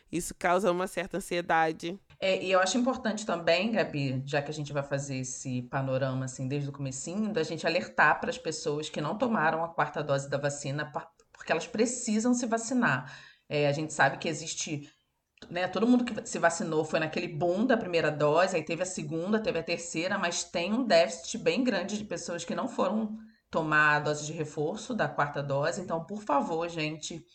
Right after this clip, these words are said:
Speaker 2: quem ainda não se vacinou, faça isso. É, como a Gabi bem deixou claro aqui, é, a, a, o covid não acabou, né?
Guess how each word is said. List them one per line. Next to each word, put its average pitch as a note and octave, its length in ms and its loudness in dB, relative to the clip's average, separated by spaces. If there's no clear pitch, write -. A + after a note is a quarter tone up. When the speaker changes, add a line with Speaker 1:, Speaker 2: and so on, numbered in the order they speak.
Speaker 2:
quem E3+ 240 -4
ainda F3 160 0
não E3 120 -2
se - 120 -6
vacinou, F#3 420 -2
faça F3 380 -2
isso. D#3 580 -6
É, D3 360 2
como D3+ 220 -2
a D3+ 60 -2
Gabi D3+ 220 0
bem D3+ 240 -4
deixou E3 280 -6
claro C#3+ 360 2
aqui, C#3 580 -6
é, C3 560 0
a, B2 320 -4
a, B2+ 540 -6
o C#3 60 -8
covid D3+ 400 -4
não F#3+ 520 0
acabou, D#3+ 460 0
né? G3 320 0